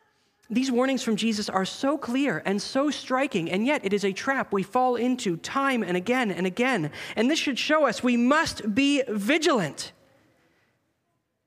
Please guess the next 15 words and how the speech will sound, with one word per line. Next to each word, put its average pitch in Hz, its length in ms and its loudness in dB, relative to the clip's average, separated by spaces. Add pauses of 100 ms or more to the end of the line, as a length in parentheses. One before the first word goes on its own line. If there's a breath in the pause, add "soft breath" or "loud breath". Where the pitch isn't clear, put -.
(2750 soft breath)
to 214 100 -4
see 247 260 0
those 226 340 2
who 220 100 -2
perform 190 560 0
their 175 140 0
works 165 300 -2
of 165 160 -4
righteousness 165 560 -2
for - 360 -2
others 165 420 0
rather 160 340 0
than 131 180 -4
for 131 160 -6
God. 139 400 -4